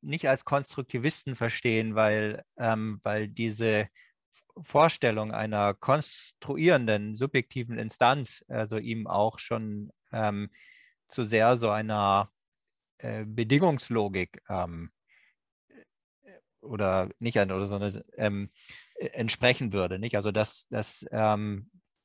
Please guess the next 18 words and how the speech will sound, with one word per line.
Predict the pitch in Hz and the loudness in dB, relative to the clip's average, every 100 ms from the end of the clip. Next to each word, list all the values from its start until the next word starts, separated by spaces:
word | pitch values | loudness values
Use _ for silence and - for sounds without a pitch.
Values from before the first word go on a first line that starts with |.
| - | -6
irgendwie | 123 117 | -4 0
ein | 120 | 0
Subjekt | 117 107 120 - | 0 4 2 4
was | 123 120 | -2 -2
tut | - 143 170 | 0 0 0
und, | 113 120 110 | -2 -6 -6
äh, | 117 120 110 | -4 -2 2
dann | 110 110 110 | 2 0 -2
passiert, | 113 104 127 139 - | -4 -2 2 2 0
äh, | - 107 101 - | -6 -2 0 0
etwas. | 104 98 - | 2 2 0
Das | - 120 | -4 -2
wäre | 117 | -2
ihm | 127 | -4
schon | 113 - 127 120 | -6 -4 -4 -6
fast | - - 127 - | -14 0 0 0
zu | 120 | 0
kausalistisch. | 123 117 113 127 - - 87 - | 2 4 4 2 0 -4 -4 -6